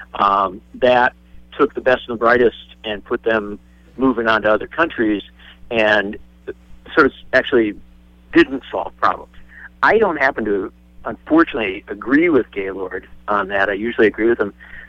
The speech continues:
The problem is now that with global capital being so free to cross borders, if we don't allow people to cross borders,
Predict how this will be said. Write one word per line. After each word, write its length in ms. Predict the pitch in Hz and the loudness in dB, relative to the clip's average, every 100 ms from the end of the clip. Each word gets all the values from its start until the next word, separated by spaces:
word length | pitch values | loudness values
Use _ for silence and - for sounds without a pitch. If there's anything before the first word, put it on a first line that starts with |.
| - | -16
The 60 | - | -2
problem 500 | 139 135 135 110 117 | 2 4 2 -4 -6
is 220 | 110 101 - | -2 -2 -2
now 340 | 117 123 123 | 2 4 2
that 200 | 107 101 - - - - | 0 -4 -14 -20 -20 -2
with 240 | 107 104 | 0 0
global 340 | 123 123 107 - - | 2 2 0 -8 -4
capital 440 | 151 156 156 113 98 | -2 -2 -2 -4 -4
being 420 | 101 95 90 90 - | -6 -8 -10 -14 -6
so 200 | 123 123 117 - | 0 0 0 -2
free 260 | 123 117 | 0 0
to 80 | 117 | -2
cross 340 | - 113 101 - - | -2 0 2 -2 -2
borders, 380 | 107 113 135 156 - - _ - - | 0 2 2 -2 -12 -20 _ -20 -14
if 140 | - - | -12 -10
we 100 | 123 | -4
don't 300 | 120 131 175 | 2 2 2
allow 340 | 147 104 87 - | -2 -2 -4 -6
people 420 | - 87 - - - - - - | -10 -12 -12 -18 -20 -20 -20 -14
to 60 | - | -6
cross 280 | 98 87 - | -2 -2 -4
borders, 320 | - 87 - | -12 -14 -14